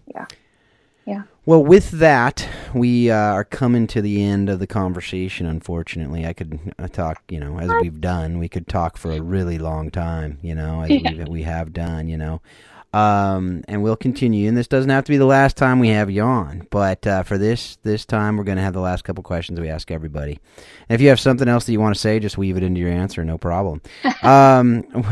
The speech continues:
Speaker 2: <laughs> but what have you read, listened to, or watched that has most impacted your thinking about how we can love orphan and vulnerable children with excellence?
Speaker 1: Good. Yes. I actually was dreading this question 'cause I feel like everybody has such great responses,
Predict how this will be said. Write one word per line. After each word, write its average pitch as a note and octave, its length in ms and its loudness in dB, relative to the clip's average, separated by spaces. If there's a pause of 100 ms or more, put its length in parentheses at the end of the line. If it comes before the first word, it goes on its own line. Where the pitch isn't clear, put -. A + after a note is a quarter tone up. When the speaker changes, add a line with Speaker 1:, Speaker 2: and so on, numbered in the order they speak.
(240)
Speaker 2:
<laughs> - 300 -20
but C3 220 8
what D3 180 4
have D#3 80 2
you C3+ 120 2
read, A2 260 4
listened G#2 340 -2
to, G2+ 160 0
or F#2 80 0
watched F2+ 480 -2
that E2+ 160 -4
has E2+ 200 -6
most F2+ 300 -6
impacted E2+ 400 -8
your E2+ 100 -8
thinking E2 360 -10
about D#2 180 -8
how D#2+ 160 -10
we D#2+ 160 -8
can D2 240 -12
love D2 380 -10 (500)
orphan E2+ 320 -6
and D2 120 -10
vulnerable D2+ 300 -10
children C#2+ 320 -12
with C#2+ 140 -12
excellence? - 520 -16 (1300)
Speaker 1:
Good. A3+ 380 -6
Yes. A3 520 2 (120)
I G#3 140 -4
actually A3 240 -6
was G3 120 -6
dreading F3+ 320 -4
this F#3+ 140 -8
question - 440 -10
'cause G3 160 -8
I F#3+ 80 -8
feel G#3 120 -10
like G3+ 140 0
everybody F3+ 260 0
has G3+ 140 -8
such - 240 -10
great F3+ 300 -2
responses, - 720 -2